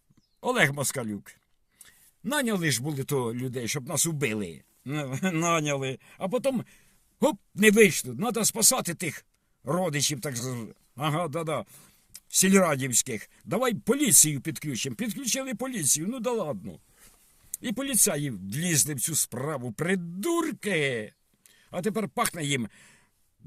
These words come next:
до п'ятнадцяти років з конфіскацією майна пахне. Ну, бо так воно, понімаєте, ну, якось так. А от, а ті, в мене даже бумага є, що вони,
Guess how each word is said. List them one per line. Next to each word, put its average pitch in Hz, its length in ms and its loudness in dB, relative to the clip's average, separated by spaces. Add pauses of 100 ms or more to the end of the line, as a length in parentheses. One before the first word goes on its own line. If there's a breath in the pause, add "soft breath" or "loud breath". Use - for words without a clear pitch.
(220)
до 123 200 -2
п'ятнадцяти 190 600 2
років 202 340 -2
з - 100 -2
конфіскацією 131 800 -2
майна 98 500 -6 (260)
пахне. 104 440 -12 (560 soft breath)
Ну, 254 120 -8
бо 247 240 -8
так 226 260 -6
воно, 214 280 -4
понімаєте, 214 680 -4
ну, 190 100 -2
якось 196 340 -4
так. 160 140 -6 (400 loud breath)
А 254 120 -2
от, 190 320 -2 (320 loud breath)
а 220 120 -4
ті, 277 140 -4
в 226 120 -4
мене 247 220 0
даже 247 220 2
бумага 220 420 2
є, 127 200 0
що 143 160 -2
вони, 160 440 -2